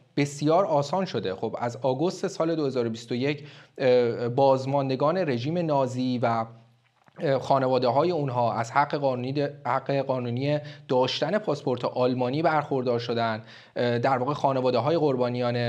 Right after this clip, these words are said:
رژیم نازی که به دلیل تهدید نازی‌ها به کشورهای دیگه پناه برده بودن،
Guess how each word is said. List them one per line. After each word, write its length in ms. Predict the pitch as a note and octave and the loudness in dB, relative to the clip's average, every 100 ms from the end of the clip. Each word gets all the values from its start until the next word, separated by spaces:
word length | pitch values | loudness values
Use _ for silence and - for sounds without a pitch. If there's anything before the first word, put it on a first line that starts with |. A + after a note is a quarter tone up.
| A2 - | -2 -2
رژیم 340 | A#2 A#2 A#2+ | -2 -2 -2
نازی 560 | A#2 A2+ A2+ A#2+ D#3+ F#3 | -2 -2 -2 -2 -2 -2
که 120 | D3 | -2
به 80 | A#2 | 0
دلیل 280 | A2+ C3+ | -2 -2
تهدید 540 | D3 D3 B2 - F#3 G#3 | -4 -4 -6 -6 -6 -4
نازی‌ها 600 | F#3+ C3+ A#2 G#2+ A2 G2+ | 0 0 0 -2 -2 -2
به 100 | G#2+ | -4
کشورهای 460 | G#2+ - A2+ B2+ | -6 -2 -2 0
دیگه 200 | C#3+ A#2+ | -4 -4
پناه 320 | C#3 A2+ A2 A#2 | -4 -4 -4 -4
برده 220 | A#2 A#2+ | -4 -4
بودن، 320 | B2 D#3 | -2 -2